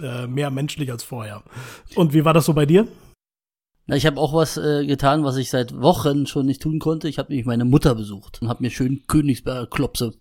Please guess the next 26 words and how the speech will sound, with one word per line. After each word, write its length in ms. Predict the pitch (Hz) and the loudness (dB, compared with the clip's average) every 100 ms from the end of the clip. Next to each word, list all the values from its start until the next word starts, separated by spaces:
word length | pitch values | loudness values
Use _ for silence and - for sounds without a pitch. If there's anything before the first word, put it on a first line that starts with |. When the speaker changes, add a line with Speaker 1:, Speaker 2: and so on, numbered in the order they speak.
| - | -2
Speaker 2:
kochen 260 | 120 117 | 0 0
lassen. 340 | 113 104 104 - _ - 147 - _ _ - | -4 -8 -12 -14 _ -12 -12 -12 _ _ -10
Das 220 | 127 135 | -6 -2
war 80 | 127 | 0
auch 120 | 117 | 0
mal 200 | 127 117 | 0 0
sehr 280 | 110 127 127 | 0 0 0
entspannend, 600 | 120 - 113 113 107 - | -4 -2 -2 -2 -4 -4
äh, 180 | 110 107 | -6 -4
und 220 | 123 117 | -6 -4
ermutigend 600 | 117 139 135 139 117 - | 0 2 0 -2 -6 -8
wieder. 280 | - 87 - - _ _ _ _ | -12 -12 -16 -20 _ _ _ _
Speaker 1:
Sehr 160 | - 120 | -16 -14
gut. 120 | 104 | -12
Ich 100 | 220 | -8
möchte 240 | 156 160 151 | -4 -2 -2
betonen, 300 | 143 160 160 | 2 4 4
meine 180 | 143 135 | 4 4
Mutter 240 | 156 185 | 4 4
habe 160 | 160 147 | 4 2
ich 80 | |
natürlich 340 | 143 147 127 - | 0 0 -4 0
auch 180 | 151 - | 0 0
besucht 360 | 123 117 - | -6 -6 -8
zum 140 | 117 104 | -10 -10
Muttertag. 520 | 104 123 117 - | -12 -16 -16 -14